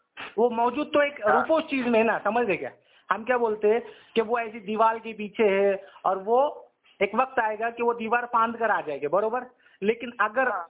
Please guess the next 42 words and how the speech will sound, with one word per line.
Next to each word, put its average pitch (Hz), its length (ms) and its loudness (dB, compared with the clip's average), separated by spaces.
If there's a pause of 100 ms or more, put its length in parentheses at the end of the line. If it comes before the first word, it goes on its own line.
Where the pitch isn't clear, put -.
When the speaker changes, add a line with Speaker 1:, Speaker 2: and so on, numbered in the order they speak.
(180)
Speaker 1:
مفتی 240 400 2
نعیم 247 260 2
Speaker 2:
یہ 262 40 -2
تو 262 60 0
قرآن 247 180 4
Speaker 1:
صاحب 233 100 2
Speaker 2:
سے 226 60 -2
ثابت 202 320 0
ہے 190 60 0
نا۔ 214 220 2 (360)
Speaker 1:
تو 214 100 2
سنو 247 240 2
نا، 233 120 0
Speaker 2:
یہ 160 40 -2
تو 147 40 0
قرآن 202 340 0
سے - 60 -12
ثابت 202 320 -2
ہے 214 60 -2
نا۔ 247 100 2 (260)
Speaker 1:
بالکل 240 320 0
صحیح 262 120 4
Speaker 2:
یہ 226 60 0
تو 226 60 2
Speaker 1:
فرمایا۔ 214 220 2
Speaker 2:
قرآن 202 180 2
کو 240 80 -4
نہیں 277 100 0
مانتے 202 280 0
کیا؟ 180 100 -2 (160)
Speaker 1:
ادھر 208 200 2
سنو 247 220 -4
نا، 226 160 0
میرا 220 280 0
تو 247 100 0
یہی 240 200 4
بولنا 175 280 -2
ہے 123 120 -12
جو 190 180 2
آپ 185 180 0
نے 208 100 0
بولے، 196 320 0